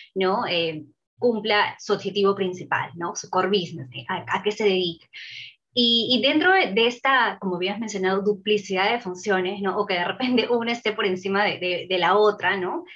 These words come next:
Y que en, en lugar de tener de repente esta, esta diferenciación puedan trabajar en equipo, yo se diría que,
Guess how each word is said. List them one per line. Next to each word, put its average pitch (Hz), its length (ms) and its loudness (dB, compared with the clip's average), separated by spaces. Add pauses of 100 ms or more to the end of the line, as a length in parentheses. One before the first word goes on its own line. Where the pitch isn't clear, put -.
(160)
Y 208 100 -4
que 190 140 2
en, 185 180 2
en 202 220 2
lugar 208 340 4
de 240 200 4
tener 190 340 0
de 233 120 0
repente 196 580 -2
esta, 190 540 2 (300)
esta 247 240 -2
diferenciación 202 720 -2
puedan 202 260 0
trabajar 170 360 -6
en 190 100 -2
equipo, 196 440 -2 (380)
yo 247 160 2
se 320 120 0
diría 254 440 4
que, 180 160 4